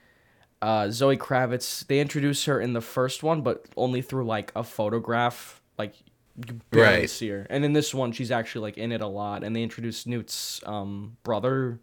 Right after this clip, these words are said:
Speaker 1: right?
Speaker 2: Yeah, the guy, he was in a Green Room. I remember him from that.
Speaker 1: Yeah.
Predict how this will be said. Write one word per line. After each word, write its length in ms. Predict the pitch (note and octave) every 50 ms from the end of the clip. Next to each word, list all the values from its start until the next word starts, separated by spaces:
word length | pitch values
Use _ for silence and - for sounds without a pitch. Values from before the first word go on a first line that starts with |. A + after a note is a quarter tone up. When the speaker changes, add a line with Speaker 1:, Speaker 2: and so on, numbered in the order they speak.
| _ -
Speaker 1:
right? 380 | A2 A2 A2+ A#2+ B2+ B2 - - _ _ - _ _ _ _ _ _ _ _ -
Speaker 2:
Yeah, 260 | A#2+ A2+ A2 G2+ G2 F#2+
the 80 | -
guy, 260 | F#2+ A#2+ A#2+ A#2 A2+
he 120 | A2 B2 C3+
was 140 | C#3 B2+ B2
in 140 | C3+ B2 A#2
a 140 | G#2+ G2 G2
Green 400 | F2+ E2 A2 A2+ A2 A2 G2+ G2
Room. 300 | F#2+ F#2 F2+ E2+ E2 E2+
I 40 | E2+
remember 360 | F2 F2+ F#2 F2 F2+ F2 E2+
him 80 | E2 E2
from 220 | - F2 E2 E2
that. 320 | E2 E2+ E2 D#2+ D#2 - -
Speaker 1:
Yeah. 420 | B2+ C#3+ D3 C3+ A2 F#2+ D#2+ C2